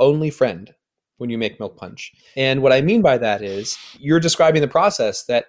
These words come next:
almost every bartender immediately goes for when they make it. And I'm always just so confused as to why. I think there's probably some ding-dongs that put videos on YouTube showing an incorrect process. And,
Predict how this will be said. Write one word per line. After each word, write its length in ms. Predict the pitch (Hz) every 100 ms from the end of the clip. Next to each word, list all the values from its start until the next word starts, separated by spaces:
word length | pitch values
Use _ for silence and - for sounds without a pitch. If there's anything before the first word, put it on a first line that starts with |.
| -
almost 460 | 147 180 185 175 147
every 280 | 135 143
bartender 600 | 135 120 117 - 113 113
immediately 560 | 113 131 156 175 160 131
goes 300 | 123 123 -
for 320 | - 107 104
when 140 | 113 110
they 100 | 110
make 240 | 135 139
it. 160 | 107 -
And 140 | 120 120
I'm 200 | 135 131
always 380 | 139 185 202 -
just 200 | 139 -
so 180 | 170 170
confused 520 | 151 135 - 147 127
as 160 | 113 -
to 100 | 117
why. 240 | 123 107
I 80 | 104
think 320 | - 170 - _ _ _
there's 160 | 139 -
probably 520 | 151 160 175 170 165
some 380 | - 143 127 120
ding-dongs 600 | 139 151 160 170 180 -
that 180 | 113 -
put 240 | 139 120
videos 400 | 123 135 139 135
on 80 | 117
YouTube 460 | 113 123 151 160
showing 320 | 135 131 120 117
an 100 | 110
incorrect 480 | 127 - 120 -
process. 640 | - 113 117 160 202 - - _ _ _ _
And, 480 | 131 131 131 127